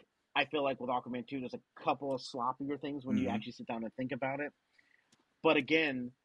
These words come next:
Speaker 1: when you, we went to go see the first Aquaman, it was all about having a good time. You know what I mean? And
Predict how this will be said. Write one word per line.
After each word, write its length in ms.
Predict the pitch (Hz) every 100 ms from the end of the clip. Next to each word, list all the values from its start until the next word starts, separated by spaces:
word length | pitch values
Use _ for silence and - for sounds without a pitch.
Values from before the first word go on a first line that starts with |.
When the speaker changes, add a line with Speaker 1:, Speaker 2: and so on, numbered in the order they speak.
| _ -
Speaker 1:
when 260 | 143 151
you, 120 | 143
we 160 | 147 160
went 180 | 151 143
to 60 |
go 80 | 139
see 160 | - 143
the 80 | 135
first 240 | 151 135
Aquaman, 520 | 135 - 123 117 117 - -
it 100 | 147
was 160 | 135
all 160 | 139 143
about 200 | 143 -
having 300 | - 135 135
a 40 |
good 180 | 135 135
time. 360 | 139 135 117 - _ -
You 120 | 127
know 80 | 127
what 80 |
I 40 | 123
mean? 300 | 123 131 135 _ _ -
And 280 | 139 135